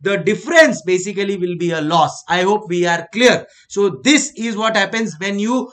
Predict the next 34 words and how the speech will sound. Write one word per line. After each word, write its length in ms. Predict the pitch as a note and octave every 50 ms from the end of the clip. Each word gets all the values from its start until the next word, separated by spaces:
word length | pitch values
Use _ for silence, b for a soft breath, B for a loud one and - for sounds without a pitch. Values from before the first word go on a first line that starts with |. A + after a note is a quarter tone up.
| B B F3 G3+ G#3 G#3+
long 420 | A3+ A#3+ B3+ C#4 C#4 C#4 B3 F3+ E3 - -
एफ़आरए। 440 | G3 G3 F#3+ G3 F#3 F3 E3+ D3+ - b b b b
मैं 160 | F#3+ B3 C4+
यहाँ 160 | C4+ B3+ A3+
पे 100 | A3+ A#3+
आप 180 | A#3 A3+ G#3+ A3
लोग 160 | A3 G#3+ G#3
को 60 | A3
एक 200 | A3+ B3+ D4 C4 - -
एग्जांपल 460 | F3+ E3 D3+ G3 G3 G3+ G3+ A#3+ A#3+
के 100 | A#3+ A#3+
through 240 | A3 A3+ G#3+ G#3+ G3
बताता 300 | F3+ F3 F#3 F3+ F3 G3+
हूँ। 120 | A3+ C#4
देखो, 420 | C4+ A3 F#3 E3+ F3+ D#3+ - - _ _ _ _ b b b b b b b b b
अगर 300 | F3+ A3 A3 E4 E4 D#4
एक्चुअल 460 | C4+ B3 A#3+ B3 - - C#4+ C#4 C4
इंटरेस्ट 500 | B3 B3 A#3+ B3 B3+ A#3 A3+ A3 - -
रेट 260 | A3 A3 A3 A3+ A3+ G3+
और 220 | G3 G#3+ A3 G#3+ G#3+
फॉरवर्ड 340 | G#3+ G3+ G#3 A3+ A#3+ A#3+ G#3+
इंटरेस्ट 440 | A3 G#3+ G#3 A3 A3 G#3+ G#3+ -
रेट 140 | G3+ G3+ G3+ G3+
में 140 | G#3 G#3 F#3
डिफरेंस 440 | F3+ F3 F3+ F#3+ F#3+ F#3+ F#3 F3 F3
है, 340 | F#3+ A#3+ C4 A#3+ D3+ - - _ _ _ _ _ _ _ -
ठीक 140 | G3+ G3+ C4+
है, 340 | B3+ A3 D3 - - _ _ -
so 40 | G#3 G#3+ - - -
एक्चुअल 440 | A3+ A#3 A#3 - - E4 E4+ D#4 C#4
इंटरेस्ट 440 | C4+ B3+ B3 A#3+ A#3+ A3+ A#3 -
रेट 220 | A3+ A3+ A#3 A3+ F3+ D3 B2+
बढ़ 180 | - A#3+ C#4 C4+
गया। 280 | B3 G#3+ F3 - -